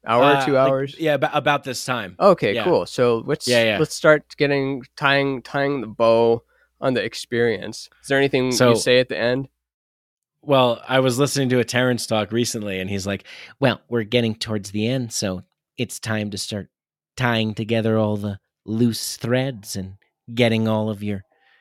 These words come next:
Speaker 2: curiosities to live further."
Speaker 1: <laughs>
Speaker 2: Because we're not wrapping, we're going for another six hours,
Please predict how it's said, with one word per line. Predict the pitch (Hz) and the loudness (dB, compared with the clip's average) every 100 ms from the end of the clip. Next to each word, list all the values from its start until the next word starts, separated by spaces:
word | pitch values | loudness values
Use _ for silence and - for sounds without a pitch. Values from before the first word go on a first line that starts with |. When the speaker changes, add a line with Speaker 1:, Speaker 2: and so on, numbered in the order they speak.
| _ _ _ _ | _ _ _ _
Speaker 2:
curiosities | - 139 123 110 113 120 - 117 98 101 - - _ _ _ _ _ _ _ _ | 0 4 4 4 2 0 -2 -2 -4 -6 -10 -14 _ _ _ _ _ _ _ _
to | - 117 | -2 2
live | 107 113 123 - - - 139 147 - 147 - | 4 4 2 -4 -20 -8 -2 -2 0 -2 4
further." | 127 139 139 98 147 147 143 147 - | 4 6 4 2 0 -4 -2 -6 -6
Speaker 1:
<laughs> | _ _ | _ _
Speaker 2:
Because | 139 131 107 | 2 4 4
we're | 120 | 4
not | 120 120 131 - | 4 4 2 0
wrapping, | 117 98 - 95 107 | -2 0 -2 -4 0
we're | 110 | 0
going | 117 110 107 | 2 2 2
for | 101 107 | 0 2
another | 107 110 | 2 2
six | 104 - - 127 - - | 2 0 0 0 0 0
hours, | 113 139 147 131 285 | 2 2 0 -4 -8